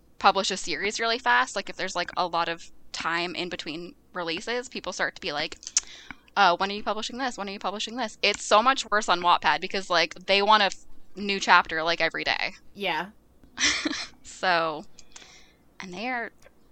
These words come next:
Speaker 1: they are not nice <laughs> about it.
Speaker 2: So do you think that you'll only ever write reverse harems? Or, like, I know you mentioned that you wrote a non-reverse harem story.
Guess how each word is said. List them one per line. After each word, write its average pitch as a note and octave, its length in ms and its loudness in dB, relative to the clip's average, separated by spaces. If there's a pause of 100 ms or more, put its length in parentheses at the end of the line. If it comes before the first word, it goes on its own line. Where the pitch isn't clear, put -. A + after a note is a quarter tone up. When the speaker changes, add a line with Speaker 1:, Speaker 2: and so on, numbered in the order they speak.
(180)
Speaker 1:
they F#3+ 240 -4
are A3+ 120 -4
not A3 220 0
nice G#3+ 300 -2
<laughs> - 80 -4
about - 200 4
it. G#3 160 -4 (480)
Speaker 2:
So B3 200 6
do A3 80 2
you B3 180 4
think D#4 240 0
that C4 160 4
you'll A3+ 160 2
only F#3 340 0
ever F#3+ 280 0
write F3 380 2
reverse F3 360 0
harems? E3 480 -4
Or, F#3 100 0
like, E3+ 200 0 (160)
I A3+ 100 6
know A#3+ 120 6
you A#3+ 120 2
mentioned A3+ 380 2
that - 80 -4
you F#3+ 120 -6
wrote F#3 280 2
a F3+ 60 0
non-reverse E3 680 0
harem D3+ 240 -4
story. D3+ 400 -4